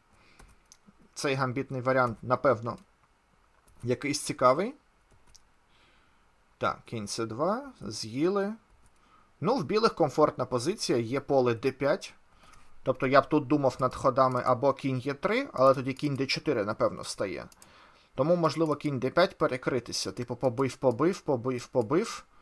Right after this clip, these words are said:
Тура Д вісім і кудись перебрав ферзя, щоб тиснути на С п'ять. Але знову-таки в районі динамічної.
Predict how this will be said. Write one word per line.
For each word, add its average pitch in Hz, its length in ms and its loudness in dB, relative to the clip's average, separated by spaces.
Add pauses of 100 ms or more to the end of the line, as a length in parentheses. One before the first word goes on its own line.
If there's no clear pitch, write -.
(480)
Тура 139 260 10
Д 127 160 0
вісім 156 380 -4
і 127 40 -2
кудись 139 280 -6
перебрав 127 360 4
ферзя, 143 540 0 (420)
щоб - 200 -2
тиснути 147 400 -2
на 123 160 -2
С - 140 -4
п'ять. 101 380 -4 (440)
Але 220 240 6
знову-таки 151 760 0
в 117 80 -6
районі 160 300 2
динамічної. 135 760 -6